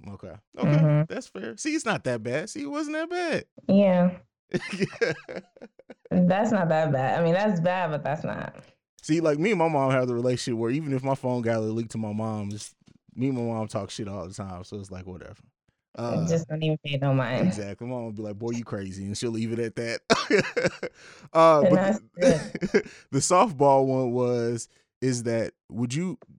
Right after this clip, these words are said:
Speaker 1: when it's all said and done, would you rather be known for what you're going to do after school, like what you're going to school for, or would you rather be known for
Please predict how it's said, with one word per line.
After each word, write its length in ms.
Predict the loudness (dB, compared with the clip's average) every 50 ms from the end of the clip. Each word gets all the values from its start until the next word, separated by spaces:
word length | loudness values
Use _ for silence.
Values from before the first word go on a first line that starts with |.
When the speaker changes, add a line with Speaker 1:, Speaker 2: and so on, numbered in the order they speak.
| _ _ _ _ _ -4
Speaker 1:
when 180 | -2 -2 0
it's 120 | -2 -2 0
all 220 | 2 4 4 2
said 200 | 2 0 0 0
and 120 | 0 -2 -2
done, 380 | -4 -4 -6 -6 -8 -10 -12 -14 _ _ _ _ _
would 140 | -10 -8 -6
you 100 | -6 -4
rather 320 | 0 2 2 2 2 0 -2
be 220 | -2 -4 -2 -2
known 580 | -2 -2 -2 -2 -2 -2 -4 -4 -4 -6 -8 -10 -14 _ _ _ _ _ _ _
for 180 | _ -4 -4 -2
what 320 | 0 0 -2 -2 -2 -2
you're 120 | -4 -4 -2
going 300 | -2 -2 -2 -2 -2 -4
to 120 | -6 -8 -8
do 500 | -6 -4 -4 -4 -4 -6 -6 -8 -10 -14 _ _ _ _ _ _ _ -6
after 320 | -4 -4 -4 -4 -6 -8
school, 400 | -8 -8 -6 -4 -4 -4 -2 -4
like 160 | -4 -4 -4 -6
what 140 | -8 -8
you're 100 | -8 -6
going 160 | -6 -4 -4 -6
to 60 | -6
school 260 | -8 -6 -6 -6 -6
for, 400 | -6 -6 -6 -4 -4 -4 -6 -8 -12 _ _ _ _ _
or 120 | -8 -8
would 100 | -6 -6
you 60 | -4 -4
rather 240 | -2 -2 -2 -4 -4
be 140 | -6 -6 -6
known 300 | -4 -6 -6 -8 -10 -10
for 440 | -10 -8 -8 -6 -6 -6 -8 -10